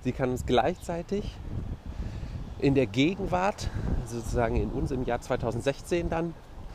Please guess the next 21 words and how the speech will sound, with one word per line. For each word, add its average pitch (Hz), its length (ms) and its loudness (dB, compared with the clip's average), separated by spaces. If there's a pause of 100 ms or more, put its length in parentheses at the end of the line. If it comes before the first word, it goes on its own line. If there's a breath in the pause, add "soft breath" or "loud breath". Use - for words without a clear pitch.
(340 loud breath)
mit 135 220 6
Sachen 127 380 2 (580)
überraschen, 131 720 4 (1400 loud breath)
die 139 240 -6
wir 127 460 2 (640)
noch 120 180 2
nicht 110 220 0
wissen, 180 360 -2
weil 131 220 2
sie 123 120 -2
ja 117 220 4
halt 117 160 -4
irgendwann 113 400 -2
schon 120 160 -6
vor 120 140 0
längerer 113 320 -2
Zeit 127 260 -2
sich 151 180 -10
irgendwie 139 320 -6
ergeben 107 380 -2
haben. 190 300 -6